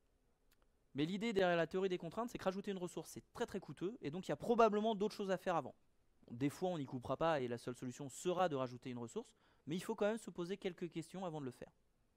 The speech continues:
Voilà, la théorie des contraintes de Goldratt.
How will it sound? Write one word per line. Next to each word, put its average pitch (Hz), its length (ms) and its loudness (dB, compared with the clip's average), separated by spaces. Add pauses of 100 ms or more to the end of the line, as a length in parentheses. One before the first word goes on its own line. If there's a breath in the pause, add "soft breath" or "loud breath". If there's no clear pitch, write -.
(280)
Voilà, 117 160 -2 (140)
la 131 120 -4
théorie 143 240 -2
des 127 80 0
contraintes 131 420 -6 (180)
de 139 120 -8
Goldratt. 117 420 -4